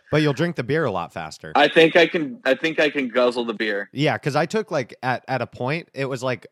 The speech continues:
Speaker 1: on back-to-back trips, one took me, like, thirty-five seconds, and the other took me, like, fifty. And you won't
Speaker 2: Yeah,
Speaker 1: have
Speaker 2: so
Speaker 1: that problem because I've just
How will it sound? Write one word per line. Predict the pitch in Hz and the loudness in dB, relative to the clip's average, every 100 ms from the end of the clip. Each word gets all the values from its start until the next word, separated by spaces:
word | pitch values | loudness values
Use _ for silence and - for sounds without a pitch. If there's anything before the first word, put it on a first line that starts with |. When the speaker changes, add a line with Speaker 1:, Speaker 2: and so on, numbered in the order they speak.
| - - | -18 -6
Speaker 1:
on | 123 107 | -6 -4
back-to-back | 113 127 127 127 117 | -6 -6 -4 -6 -6
trips, | - 117 - | -8 -10 -10
one | 117 110 117 123 | -12 -6 -6 -4
took | 131 110 | -8 -8
me, | 120 | -6
like, | 117 101 | -6 -6
thirty-five | _ 113 117 110 123 117 | _ -6 -6 -6 -6 -6
seconds, | 127 120 131 127 | -8 -10 -10 -12
and | 107 | -10
the | 104 | -8
other | 107 | -8
took | 110 117 | -10 -10
me, | 113 | -8
like, | 92 - | -10 -10
fifty. | - 101 - 78 78 _ _ _ _ | -10 -10 -10 -20 -20 _ _ _ _
And | 139 | -2
you | 147 | 0
won't | 160 135 127 | 0 0 2
Speaker 2:
Yeah, | 113 | 2
Speaker 1:
have | 110 | 2
Speaker 2:
so | 120 135 | 4 4
Speaker 1:
that | - | 2
problem | 113 95 85 82 80 - | -2 -4 -6 -12 -14 -14
because | 107 110 101 | -8 -8 -8
I've | 92 104 | -8 -10
just | 90 151 | -2 0